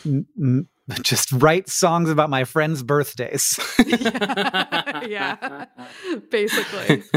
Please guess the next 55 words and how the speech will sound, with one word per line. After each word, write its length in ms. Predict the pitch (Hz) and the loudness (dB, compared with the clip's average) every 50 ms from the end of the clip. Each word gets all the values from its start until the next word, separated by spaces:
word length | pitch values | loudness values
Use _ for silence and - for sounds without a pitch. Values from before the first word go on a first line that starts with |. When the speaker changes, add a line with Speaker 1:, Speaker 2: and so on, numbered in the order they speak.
| 143 131 - - | 0 0 0 0
Speaker 1:
Well, 180 | 147 139 185 208 | 2 4 4 4
if 100 | 202 196 | 4 2
you 80 | 226 254 | 2 2
wanna 140 | 277 254 | 4 4
ask 200 | 214 214 202 185 | 4 2 2 0
the 80 | - 180 | -2 0
Science 260 | - 202 190 175 151 | 0 2 2 2 2
Couch 220 | - 175 156 135 - | 2 2 0 2 2
your 120 | 165 165 | 0 0
question, 320 | - 151 139 127 - - 139 | 2 2 0 0 0 -2 -2
you 80 | 131 | -2
can 100 | 123 135 120 | -2 0 0
follow 220 | - 147 139 139 | 2 4 4 4
us 100 | 131 - | 4 2
on 120 | 139 131 123 | 0 0 2
Twitter 220 | - 165 139 139 | 2 2 4 4
at 160 | 143 139 135 | 4 2 2
SciShowTangents, 760 | - 143 139 127 - 131 127 - 190 196 185 175 190 180 - | 2 2 2 2 2 0 2 2 2 4 4 2 2 0 2
where 160 | - 165 156 | 2 2 4
we'll 120 | 147 147 139 | 4 2 2
tweet 200 | - 156 147 139 | 2 4 4 4
out 120 | 139 - | 4 4
topics 300 | - 143 131 135 120 - | 4 2 2 2 -2 -4
for 160 | - 135 - | -4 -4 -4
upcoming 260 | 135 123 - 127 127 131 | -4 -4 -2 -2 -2 -2
episodes 360 | 131 143 131 156 156 135 - | 0 2 2 2 2 2 0
every 400 | - 135 117 117 120 127 127 127 | -2 -2 -2 0 2 4 4 4
week. 380 | 123 123 180 254 294 233 - - - - | 4 4 4 4 4 2 0 -6 -2 2
Or 120 | 185 208 | 2 4
you 100 | 220 214 180 | 4 4 2
can 120 | 190 175 | 2 2
join 320 | 165 185 185 180 180 175 175 | 4 2 2 2 2 2 2
the 80 | 170 | 0
SciShow 440 | 151 - - 127 135 123 - 147 143 - | 2 2 2 2 2 2 0 -2 -2 0
Tangents 380 | - 220 233 220 226 233 202 | 0 0 0 0 0 -2 -6
Patreon 500 | - - 320 311 - - 208 214 202 208 | -2 -2 0 0 2 2 2 4 4 4
and 100 | 208 190 - - - - - _ _ _ - - | 2 0 -2 -6 -12 -20 -20 _ _ _ -6 0
ask 200 | - 196 196 - | 0 0 2 2
us 100 | 196 - | 0 0
on 80 | 175 160 | 2 0
our 80 | 147 131 | 0 0
Discord. 460 | 123 113 - - - 120 117 110 110 | 0 -2 -4 -2 0 0 0 0 0
Thank 140 | - 196 220 | 0 2 4
you 60 | 214 | 4
to 120 | 196 - - | 4 4 4
at 220 | 196 208 185 - | 2 2 2 0
Crystal 420 | - 202 208 190 - - 208 202 | -2 -2 -2 -2 0 0 2 4
R 180 | 196 190 185 180 | 4 4 2 2
ninety-nine, 720 | 175 180 180 180 170 160 175 196 196 196 196 185 175 139 | 0 0 0 0 2 2 2 2 2 2 2 0 -2 0
James 400 | 123 165 214 226 220 214 196 139 | 0 2 2 2 2 2 2 2
on 180 | 139 127 127 135 | 2 2 2 4
Discord, 480 | 165 214 208 - - 196 185 175 156 135 | 2 2 2 2 2 2 4 4 2 0
and 120 | 120 - - | -2 -2 0
everybody 340 | 202 214 208 185 175 160 143 | 0 2 4 4 4 4 4
else 260 | 127 123 - - | 2 2 -2 -6